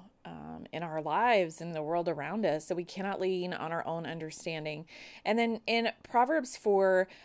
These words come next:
uh, this truth really stands out. This part of his advice is, you know, that there's two ways that we can go. Uh, we can go down the path of wisdom,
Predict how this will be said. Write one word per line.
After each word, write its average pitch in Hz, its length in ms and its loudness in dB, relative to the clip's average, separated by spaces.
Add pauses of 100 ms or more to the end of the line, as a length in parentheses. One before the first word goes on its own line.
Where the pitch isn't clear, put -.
(120)
uh, 185 160 8
this 220 200 0
truth 339 340 -2
really 214 260 4
stands 175 440 -2
out. 131 340 2
This 185 240 0 (160)
part 240 240 4
of 269 80 2
his 247 180 -2
advice 180 600 4
is, 180 480 4
you 202 100 0
know, 185 100 0
that 160 140 -4
there's 196 320 2
two 240 220 -4
ways 180 260 2
that - 140 -2
we 165 100 -6
can 170 160 -10
go. 143 300 -2 (400)
Uh, 170 120 8
we 190 100 4
can 214 120 -2
go 196 140 6
down 185 180 4
the 165 80 -4
path 165 240 4
of 160 140 -8
wisdom, 220 480 0